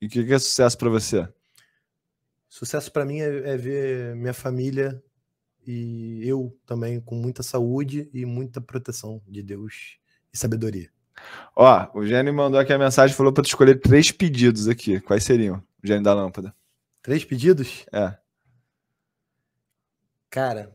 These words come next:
Speaker 2: eu queria que a gente vivesse o dobro do tempo, eu acho, porque viver é muito bom, né? Caraca,
Speaker 1: Muito.
Speaker 2: passa muito rápido. Eu queria o dobro do tempo.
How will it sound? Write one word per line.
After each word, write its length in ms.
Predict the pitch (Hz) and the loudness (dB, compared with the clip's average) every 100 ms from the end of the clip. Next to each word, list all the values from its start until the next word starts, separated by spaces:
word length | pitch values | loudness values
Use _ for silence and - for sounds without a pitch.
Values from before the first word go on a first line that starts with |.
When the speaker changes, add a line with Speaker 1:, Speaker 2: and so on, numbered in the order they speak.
| _ _ - - _ _ _ _ | _ _ -20 -20 _ _ _ _
Speaker 2:
eu 100 | 127 | -16
queria 280 | 120 135 143 | -10 -6 -6
que 120 | 139 | -6
a 20 | 135 | -8
gente 260 | 143 - | -10 -12
vivesse 600 | 139 135 135 147 143 156 | -12 -10 -8 -10 -10 -10
o 80 | 139 | -6
dobro 260 | 123 160 165 | -4 -2 -2
do 120 | 147 | -4
tempo, 420 | - 123 113 110 | -6 -6 -6 -6
eu 40 | |
acho, 380 | 110 131 127 - _ | -6 -6 -10 -16 _
porque 180 | - 120 | -8 -6
viver 220 | 120 131 | -4 -4
é 60 | |
muito 220 | 135 131 131 | -4 -6 -6
bom, 280 | 117 123 127 | -4 -4 -4
né? 220 | 113 113 | -8 -12
Caraca, 280 | 123 120 117 113 | -10 -4 0 0
Speaker 1:
Muito. 320 | 123 - - _ _ _ _ _ - | -2 -8 -16 _ _ _ _ _ -16
Speaker 2:
passa 180 | 113 | -14
muito 220 | 131 127 131 | -14 -12 -8
rápido. 300 | 113 113 110 | -8 -8 -14
Eu 40 | |
queria 200 | - 123 | -6 -6
o 20 | |
dobro 320 | 120 120 143 139 | -4 -2 -2 -4
do 80 | |
tempo. 400 | 127 135 151 147 | -8 -8 -8 -10